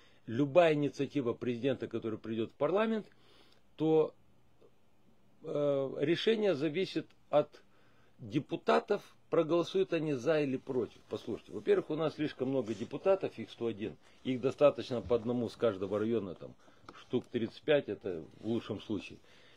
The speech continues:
Значит, два. Президентская республика это стр-, это страна, в которой, эм, у президента достаточно прав для того, чтобы не просто предлагать,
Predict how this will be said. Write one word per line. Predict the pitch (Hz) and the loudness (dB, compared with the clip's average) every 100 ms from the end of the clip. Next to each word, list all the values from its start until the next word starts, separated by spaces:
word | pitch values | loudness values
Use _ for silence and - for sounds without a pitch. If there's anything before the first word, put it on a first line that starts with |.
| - - - | -20 -20 -10
Значит, | 120 135 - 127 | -2 -2 -2 -4
два. | 135 143 92 - - - - | 0 0 0 -10 -20 -20 -8
Президентская | - 135 147 147 190 - 170 | -2 -2 -2 0 0 2 0
республика | 156 - 185 180 160 - 92 - | 0 -2 -4 -4 -6 -6 -10 -4
это | 143 - 143 123 - _ _ _ _ - | -4 2 2 0 -6 _ _ _ _ -20
стр-, | - - - | -10 -8 -4
это | 135 143 135 | -4 -2 -4
страна, | - - 143 175 214 202 - - - - - _ | -4 -2 0 0 0 -2 -14 -20 -20 -20 -20 _
в | |
которой, | 131 - 170 165 147 - | -2 2 2 4 2 -4
эм, | 127 131 127 120 117 110 98 - - - | -4 -2 -2 -4 -4 -6 -8 -14 -8 -2
у | 147 | -2
президента | 147 156 131 139 180 170 147 113 - | 0 -2 -4 0 2 2 0 -4 -4
достаточно | 101 139 - 160 143 120 104 - 110 | 0 0 2 4 4 0 -6 -6 -4
прав | - 170 147 | 2 2 2
для | 113 117 | -2 -2
того, | 139 139 151 | -2 -4 -4
чтобы | - 110 131 | -4 -2 -2
не | 131 | -2
просто | - 175 - 156 | -2 -2 -2 -2
предлагать, | 127 113 113 107 98 | -2 -2 -2 -2 -4